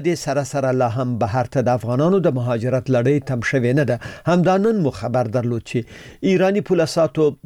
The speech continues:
د خپل هیواد د سیستان او بلوچستان ولایت په پولو کې یو سلو پنځلس افغانان نیولي دي. اه، ایران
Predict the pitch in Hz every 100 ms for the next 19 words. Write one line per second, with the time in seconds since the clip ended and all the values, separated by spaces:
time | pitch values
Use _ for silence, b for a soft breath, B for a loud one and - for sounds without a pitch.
0 | 135 139 135 135 135 - 135 131 127 131
1 | 123 135 123 107 127 117 131 - 131 127
2 | 120 117 - 127 143 127 123 143 160 -
3 | 135 - 202 208 208 208 - - - 160
4 | 185 - 175 170 170 - 139 127 113 151
5 | 135 - - 131 113 127 127 131 131 -
6 | 139 131 135 151 117 127 - _ - -
7 | - - - - 139 139 - 156 151 156